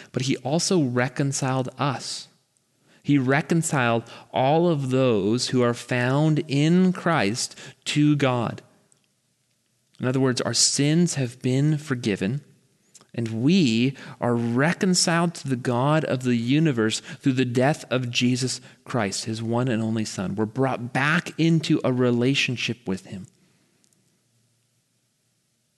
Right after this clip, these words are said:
And all of this means, all of this, that when we think of the love of God, you know, when we think of that little phrase, "God is love," that glorious truth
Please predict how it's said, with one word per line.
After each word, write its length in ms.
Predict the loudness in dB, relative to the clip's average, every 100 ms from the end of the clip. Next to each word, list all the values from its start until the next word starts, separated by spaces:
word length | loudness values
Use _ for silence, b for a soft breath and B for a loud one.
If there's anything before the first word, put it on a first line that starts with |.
| _ _ _ -6
And 140 | -2
all 240 | 0 2 2
of 180 | 2
this 260 | 2 2 2
means, 500 | 2 2 -2 -4 -10 _ _ -2
all 260 | 2 4
of 160 | 2 0
this, 340 | -6 -8 -14 -20 b b b b b b -2
that 120 | 0
when 200 | 2 2
we 280 | 4 4 2
think 540 | 0 0 2 0 -2
of 160 | -4 0
the 80 | 0
love 520 | 0 2 2 2 0
of 180 | -6 -4
God, 320 | -4 -4 -8 -12 _ _ _ _ _ _ b b
you 100 | -2
know, 60 | 0
when 80 | 2
we 100 | 2
think 240 | 2 0
of 80 | 2
that 160 | 0 0
little 220 | 0 0
phrase, 720 | -2 0 2 4 2 0 -4 B B -4
"God 400 | 0 2 2 0 2
is 440 | 2 2 2 2
love," 520 | 2 2 0 -4 -12 -20 _
that 260 | -4 -2 -2
glorious 800 | 0 4 4 6 4 4 2 0
truth 500 | -2 2 4 4